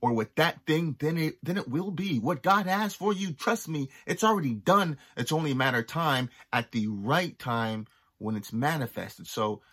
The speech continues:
if it's not manifested yet, it's not the right time. And you don't want it.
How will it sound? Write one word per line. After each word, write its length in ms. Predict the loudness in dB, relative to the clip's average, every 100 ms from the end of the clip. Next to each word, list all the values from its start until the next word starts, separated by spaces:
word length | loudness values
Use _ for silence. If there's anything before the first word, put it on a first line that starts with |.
| _ -8
if 100 | -8
it's 120 | -2
not 180 | 0 4
manifested 580 | 4 4 0 -6 -4 -4
yet, 80 |
it's 120 | -2 -4
not 120 | -2
the 60 |
right 160 | -4 -2
time. 300 | -4 -4 -6 _ _ _ _ _ _ _
And 140 | -2 0
you 200 | 0 2
don't 260 | 2 4
want 280 | 4 4 2
it. 180 | -6